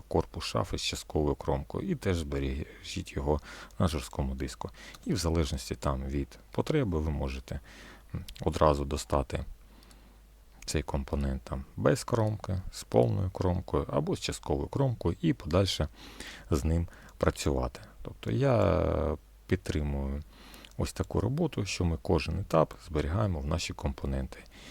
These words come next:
І на кожному етапі ми можемо без проблем ді-, дістати, відкатитися, щось змінити, не,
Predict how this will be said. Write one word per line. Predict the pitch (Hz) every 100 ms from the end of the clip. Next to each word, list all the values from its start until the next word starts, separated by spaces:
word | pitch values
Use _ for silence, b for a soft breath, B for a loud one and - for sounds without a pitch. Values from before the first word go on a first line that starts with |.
| B
І | -
на | 120
кожному | 101 95 78 78 80
етапі | 110 - - 95
ми | 85
можемо | 90 87 73 71 67
без | 69 71 78 -
проблем | - 73 73 71 67 - - - -
ді-, | 104 - - 92
дістати, | 104 - 170 151 87
відкатитися, | 80 - - 160 156 - -
щось | - 90 76
змінити, | 76 87 131 156 - - - B B B -
не, | 87 78 110 95 82 73